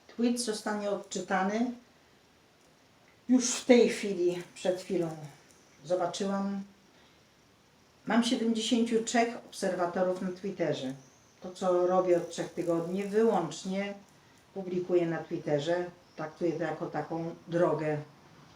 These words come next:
od dwanaście,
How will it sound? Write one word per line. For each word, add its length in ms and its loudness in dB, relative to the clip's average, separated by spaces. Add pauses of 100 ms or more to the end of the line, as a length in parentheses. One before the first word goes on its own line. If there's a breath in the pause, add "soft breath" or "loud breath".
(2000)
od 220 0 (4000)
dwanaście, 800 -4